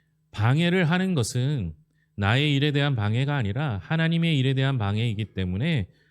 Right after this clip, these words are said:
하나님께 맡기면 되는 거죠. 우리가 하나님께 맡길 수 있는 방법은 무엇입니까?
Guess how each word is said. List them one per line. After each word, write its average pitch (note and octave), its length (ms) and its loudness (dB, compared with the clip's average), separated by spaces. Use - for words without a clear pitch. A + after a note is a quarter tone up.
하나님께 G3 460 -2
맡기면 C#3 480 0
되는 F2 240 0
거죠. D#2+ 440 -6
우리가 F3 260 2
하나님께 G3 440 0
맡길 D#3+ 300 0
수 - 120 -4
있는 E3 160 0
방법은 C#3+ 380 0
무엇입니까? A2 760 -2